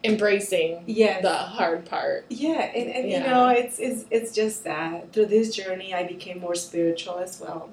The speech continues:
Speaker 1: Mm-hmm.
Speaker 2: I always say I'm not a religious person, but I am a spiritual person. There's a, you know,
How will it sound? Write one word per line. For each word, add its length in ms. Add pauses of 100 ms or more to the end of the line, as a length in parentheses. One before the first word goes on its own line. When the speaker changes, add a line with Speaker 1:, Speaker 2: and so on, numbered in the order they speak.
Speaker 1:
Mm-hmm. 520 (640)
Speaker 2:
I 80
always 260
say 120
I'm 140
not 200
a 40
religious 500
person, 500 (500)
but 140
I 100
am 180
a 40
spiritual 560
person. 480 (260)
There's 260
a, 280
you 160
know, 60